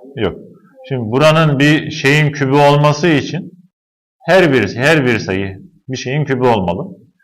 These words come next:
Şurada beş üzeri bir görüyoruz. Bu bir şeyin kübü değil, beşin kübü olmalı. Beşin kübü olması için beşin karesi lazım. O beşin karesi de A'dan gelecek. Demek ki A'nın içinde beşin karesi ifadesi var.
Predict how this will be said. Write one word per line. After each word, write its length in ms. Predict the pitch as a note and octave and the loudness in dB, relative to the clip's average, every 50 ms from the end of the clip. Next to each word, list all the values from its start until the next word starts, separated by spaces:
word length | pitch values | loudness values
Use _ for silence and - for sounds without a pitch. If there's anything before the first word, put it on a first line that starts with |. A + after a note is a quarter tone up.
| _ _ _ _ _ _ | _ _ _ _ _ _
Şurada 460 | - - C#3+ C#3+ C3+ D#3 D3+ C3 C3 | -6 -2 -2 0 0 0 0 0 2
beş 200 | C#3+ C#3+ C#3+ C#3+ | 0 0 2 0
üzeri 360 | C3+ B2+ C3+ C#3+ D3+ C#3 C3 | 0 2 2 2 2 2 2
bir 220 | C3+ C3+ B2+ B2+ | 2 2 2 2
görüyoruz. 320 | A#2+ G#2 F2 E2+ E2+ E2 E2 F2 | 2 0 0 -2 -4 -6 -8 -10
Bu 300 | F#2 A2 B2 A#2+ A2 G2+ | -6 -4 -2 -2 -2 -4
bir 40 | G#2+ | -8
şeyin 300 | - - B2 B2 C3 C3 | -6 -6 -6 -4 -4 -6
kübü 320 | B2+ - B2+ A#2+ C#3 C3+ C3+ | -4 -6 -4 -2 0 0 2
değil, 280 | C3 G#2+ F2 E2 E2 | 0 0 -2 -2 -4
beşin 320 | G2+ G2+ - - C3 B2+ B2+ | -4 -4 -4 -4 -6 -6 -4
kübü 260 | - B2 A2+ A#2 B2+ | -6 -4 -2 0 2
olmalı. 480 | B2+ B2 A#2 G2+ F2 F2 G#2+ D#3+ G#3 - - - - _ _ _ _ _ _ _ _ | 2 2 2 0 -2 -2 -4 -6 -10 -12 -16 -20 -20 _ _ _ _ _ _ _ _
Beşin 340 | C3 C3 B2+ C3 D3+ D3+ C#3+ | 0 0 0 0 -2 -2 -2
kübü 200 | D3 D3+ C#3 C#3+ | -2 -2 0 0
olması 320 | D3+ D#3 E3 F3+ E3+ G3 F#3+ | 2 2 2 0 0 0 -2
için 240 | E3+ D3+ B2 A#2 | -2 -2 -2 0
beşin 300 | B2 C3 C3 D3 D3 C3+ | 0 0 0 0 -2 -2
karesi 360 | C#3+ C#3+ C#3 D3 C#3 - B2+ G#2 | 0 0 2 2 2 0 0 0
lazım. 320 | G2+ F#2+ G2+ C3 F#3+ A3 - - _ _ _ _ _ _ | 0 0 0 -2 -6 -10 -14 -20 _ _ _ _ _ _
O 140 | B2+ A#2+ | -4 -2
beşin 240 | B2+ C3 C3 D3 C#3+ | -2 -2 0 -2 -2
karesi 320 | C#3 D#3 D#3+ E3 F3+ F3+ D3+ | 0 0 0 0 0 2 2
de 60 | B2 G#2+ - - - - | 2 0 0 -4 -10 -4
A'dan 460 | - A2+ A2+ A#2+ A#2+ A#2 B2+ A#2 G#2+ F#2+ | 2 4 4 4 4 4 2 0 2 0
gelecek. 320 | E2+ D2+ C#2+ D2 D2 - - _ _ _ _ _ _ _ | -2 -4 -4 -8 -12 -14 -16 _ _ _ _ _ _ _
Demek 200 | B2 A2+ A2 G#2+ | -8 -6 -6 -4
ki 80 | A2 A#2 | -2 2
A'nın 280 | A2+ A2+ A2 G#2+ G#2 G2 | 2 2 2 2 0 -4
içinde 380 | G#2+ G#2+ A2+ C#3 D3+ C3 G#2+ | -4 -6 -6 -6 -4 -2 -2
beşin 340 | G#2 G2 - - C#3 C#3 C3+ | -4 -4 -4 -4 -6 -6 -6
karesi 440 | - B2 A#2 A2 A#2 - - G#2+ F2+ | -2 -2 0 0 0 -2 -2 -4 -6
ifadesi 460 | D#2 D2 E2 D2+ D2+ D2 - - D2 | -6 -4 -6 -6 -6 -8 -12 -14 -16
var. 120 | C2+ - | -16 -16